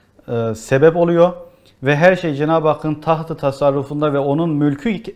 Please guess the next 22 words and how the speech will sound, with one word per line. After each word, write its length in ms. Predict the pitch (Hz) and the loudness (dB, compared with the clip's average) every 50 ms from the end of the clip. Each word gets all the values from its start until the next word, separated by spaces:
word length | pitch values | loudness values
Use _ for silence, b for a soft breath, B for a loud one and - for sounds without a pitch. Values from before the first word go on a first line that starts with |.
| - - | -6 -6
iken 520 | 139 127 - 139 131 151 196 220 - B B B B B B B B | -6 -4 -2 -2 -2 -2 -2 -6 -10 B B B B B B B B
o 140 | 185 208 214 | 2 4 4
mülkü 340 | 190 170 151 139 - 156 | 2 0 -2 -2 -2 -2
ne 40 | 170 | 0
yapıyor? 440 | 196 185 151 - - 135 135 156 196 196 B B B B B B - | 2 2 2 0 0 0 0 0 -2 -4 B B B B B B -2
Kendisi 520 | - 175 180 180 165 160 - - 165 143 | 0 0 0 0 -2 -4 -6 -6 -6 -4
kendine 360 | - 170 160 160 156 156 143 | -2 0 0 0 0 0 0
malik 420 | 135 135 143 151 160 175 185 175 - | 2 2 4 4 4 2 0 -2 -4
zannedip 640 | 143 131 117 117 113 117 131 190 196 - - b b b b b - | -4 -4 -4 -4 -4 -2 -2 -4 -4 -6 -12 b b b b b -2
bir 120 | 202 185 | -2 -2
takım 280 | 156 135 - 135 123 123 165 | -2 -2 -4 -4 -6 -2 0
esbaba 520 | 175 165 - - - 131 117 107 113 131 | 0 0 0 0 0 0 2 2 0 -2
ne 80 | 156 160 | 0 0
yapıyor? 320 | 131 113 107 - 160 165 | 0 -2 -2 -4 -6 -4
Onları 380 | 165 147 127 113 117 143 151 120 | -4 -2 -2 -2 -2 -2 -2 -2
dağıtıyor. 380 | 113 107 98 - - - - - _ _ _ | -2 -2 -2 -6 -12 -20 -20 -20 _ _ _
Halbuki 480 | - - 147 170 196 240 226 226 160 | 2 4 4 4 4 2 0 -2 -2
Cenab-ı 400 | 139 156 165 175 196 214 214 196 | 0 0 2 4 4 4 4 2
Hak 280 | 175 160 196 214 - - | 2 0 0 0 0 0
tarafından 640 | - 185 175 165 - 160 165 165 156 147 139 139 - | 2 4 4 4 2 2 -2 0 0 0 0 -2 -2
insanlara 640 | 151 160 165 156 160 - 156 160 160 160 165 185 190 | -2 -2 -2 -2 -2 -2 -2 0 2 2 2 2 2
verilen 480 | 165 165 156 151 151 147 135 110 90 | 2 2 0 2 2 2 0 0 -6